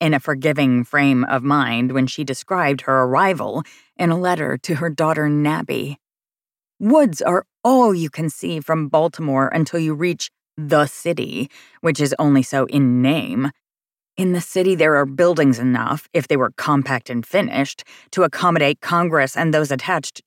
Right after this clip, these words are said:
to it. But as they are, and scattered as they are, I see no great comfort for them." Comfort, Adams was convinced, would have been delivered to the House if New Englanders had been in charge.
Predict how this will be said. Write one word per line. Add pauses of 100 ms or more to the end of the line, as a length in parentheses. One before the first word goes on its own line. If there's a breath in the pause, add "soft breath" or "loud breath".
to
it. (280 loud breath)
But
as
they
are,
and
scattered
as
they
are,
I
see
no
great
comfort
for
them." (1120)
Comfort, (160)
Adams
was
convinced, (300 soft breath)
would
have
been
delivered
to
the
House
if
New
Englanders
had
been
in
charge.